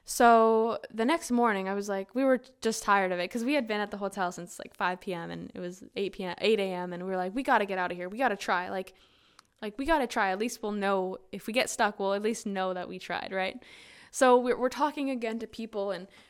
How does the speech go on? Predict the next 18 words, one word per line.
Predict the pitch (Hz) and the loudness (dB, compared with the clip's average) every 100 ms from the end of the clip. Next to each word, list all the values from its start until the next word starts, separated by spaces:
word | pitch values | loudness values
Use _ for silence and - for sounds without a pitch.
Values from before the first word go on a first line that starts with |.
| _ | _
you | 233 | -2
know, | 233 214 | 0 0
we | 226 | -2
see, | - 262 226 - - - | -2 -2 -2 -6 -14 -10
the | 226 | -4
funniest | 233 220 214 - | 0 2 0 0
part | 208 190 | 2 2
is | 185 190 | 0 -2
we're | 214 | -4
eating | 214 196 | -2 -4
breakfast, | 190 185 - 175 | -4 -6 -6 -8
and | 196 | -8
we | 196 | -8
see | - 240 | -6 -6
these | 196 180 | -6 -10
two, | - - 240 214 | -8 -4 -4 -2
like, | 202 185 - _ _ _ - - 202 | -4 -6 -12 _ _ _ -20 -12 0
big | 226 220 208 | 2 2 -2